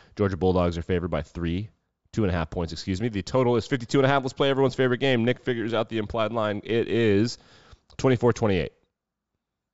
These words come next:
Bam. That took almost no time. Ish. It's about twenty-four twenty-eight.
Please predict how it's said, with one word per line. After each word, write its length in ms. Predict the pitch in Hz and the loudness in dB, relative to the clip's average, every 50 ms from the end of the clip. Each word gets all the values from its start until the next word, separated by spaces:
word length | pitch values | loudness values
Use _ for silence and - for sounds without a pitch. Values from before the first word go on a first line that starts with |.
| _ _ | _ _
Bam. 300 | 131 170 175 92 64 - - | 0 2 2 0 -2 -4 -8
That 100 | - 123 | -8 -6
took 120 | - 117 | -4 -2
almost 220 | 92 90 90 90 - | -2 -2 -2 -2 -4
no 100 | 123 127 | -4 -4
time. 200 | - - 64 - - _ _ _ _ _ _ _ _ _ _ _ _ _ _ _ _ _ | -4 -6 -10 -12 -16 _ _ _ _ _ _ _ _ _ _ _ _ _ _ _ _ _
Ish. 300 | - - 71 - - - - | -8 -6 -6 -6 -8 -8 -10
It's 120 | 95 - | -8 0
about 180 | 117 147 135 - | 0 2 2 2
twenty-four 340 | - 135 123 - - 117 | 2 0 0 2 2 0
twenty-eight. 360 | - - 110 98 82 67 - | 0 2 -2 -2 -2 -4 -6